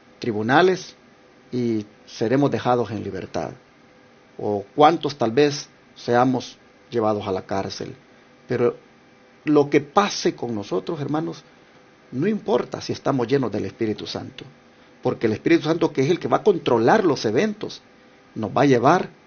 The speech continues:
o va a permitir que nos sucedan cosas para glorificar su nombre.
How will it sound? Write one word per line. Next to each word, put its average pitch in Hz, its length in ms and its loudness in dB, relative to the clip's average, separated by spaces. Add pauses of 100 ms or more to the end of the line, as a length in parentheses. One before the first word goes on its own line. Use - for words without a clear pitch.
(760)
o 107 80 -6
va 98 80 2
a - 80 -2
permitir 131 480 0
que 123 80 0
nos 107 160 -6
sucedan 131 500 -2
cosas 156 460 -4 (1000)
para 110 340 2 (300)
glorificar 113 560 0
su 98 160 -10
nombre. 98 460 -12